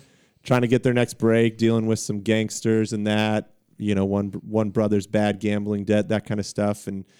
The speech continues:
uh, it, it's one of those kind of journey across the country type of,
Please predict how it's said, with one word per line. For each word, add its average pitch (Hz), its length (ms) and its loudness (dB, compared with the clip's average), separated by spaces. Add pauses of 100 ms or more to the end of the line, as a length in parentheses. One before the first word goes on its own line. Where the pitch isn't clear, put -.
(420)
uh, 92 300 -4 (280)
it, - 160 -16 (120)
it's - 220 -4
one 139 140 4
of 131 80 2
those 123 480 0 (540)
kind 113 160 -2
of 95 80 -2
journey 107 380 2
across 104 360 -2
the 98 100 -12
country 110 400 -4
type 143 300 -2
of, 139 180 -6